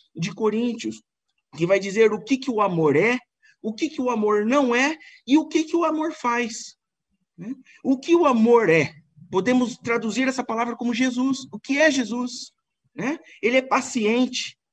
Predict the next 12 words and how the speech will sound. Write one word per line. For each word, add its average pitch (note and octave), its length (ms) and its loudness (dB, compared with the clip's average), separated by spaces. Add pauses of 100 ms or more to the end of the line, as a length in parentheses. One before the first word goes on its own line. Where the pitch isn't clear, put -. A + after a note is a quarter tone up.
(480)
ele F#3 200 2
é A3 60 2
benigno F#3 600 -2 (1160)
e E3+ 160 0
ele A3+ 200 4
não A3+ 200 0
é A3+ 100 0
ciumento. A#3+ 640 -2 (520)
Olha G3 200 -4
só, D#3 360 -6 (380)
ele D#3 340 2
é B3+ 260 0